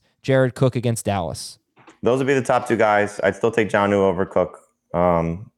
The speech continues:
Speaker 2: only five targets, but, uh, you know, caught all five of them, forty-two yards, and also had a carry. So, you know, they're gonna try and still continue to be creative with him.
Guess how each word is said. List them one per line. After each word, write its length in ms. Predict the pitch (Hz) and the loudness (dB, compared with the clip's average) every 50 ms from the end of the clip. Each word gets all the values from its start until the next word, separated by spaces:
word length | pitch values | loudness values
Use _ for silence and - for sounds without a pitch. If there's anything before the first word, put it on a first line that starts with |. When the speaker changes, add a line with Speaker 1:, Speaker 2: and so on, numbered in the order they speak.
| _ _ - - - | _ _ -14 -6 -2
Speaker 2:
only 180 | 104 107 110 | 0 0 0
five 240 | 104 - 110 107 92 | 0 0 0 0 0
targets, 420 | - 107 95 95 92 98 92 - - - - | 0 0 0 0 0 -2 -4 -6 -10 -6 -2
but, 240 | 92 90 87 - - - _ _ _ _ - | 0 0 0 -2 -6 -14 _ _ _ _ -2
uh, 460 | 85 87 82 82 82 80 78 78 78 - - | 0 2 2 2 2 2 0 -2 -4 -10 -12
you 80 | - - | -10 -8
know, 80 | 85 82 | -6 -4
caught 180 | - 95 95 | -2 -2 0
all 80 | 95 90 | 0 0
five 220 | - 90 87 85 | 0 0 0 0
of 60 | 82 85 | 0 -2
them, 100 | 82 82 | -4 -2
forty-two 360 | - 87 85 85 82 - 85 | 0 -2 0 0 -2 -2 0
yards, 340 | 80 78 78 80 80 - 80 | 0 0 0 0 -2 -6 -8
and 120 | 78 - | -6 -4
also 180 | - 85 82 - | -4 -2 -2 -2
had 100 | 87 80 | -2 -4
a 20 | |
carry. 340 | - - 82 80 80 78 76 | -2 -2 0 0 0 0 -2
So, 140 | - - 82 | -4 -4 -2
you 80 | 80 | -2
know, 100 | 80 82 | 0 0
they're 100 | 80 80 | 0 0
gonna 120 | 80 82 80 | 0 -2 -2
try 160 | - 82 82 | -2 -2 -2
and 100 | 82 82 | -4 -4
still 160 | - 90 80 | -2 -4 -4
continue 320 | 73 - 76 - 82 78 80 | -4 -4 -8 -8 -6 -6 -4
to 60 | 78 | -4
be 100 | 76 76 | -6 -6
creative 320 | - - 80 76 78 76 | -2 -2 0 0 0 -2
with 120 | 69 73 - | -6 -8 -8
him. 180 | 78 73 73 | -8 -8 -8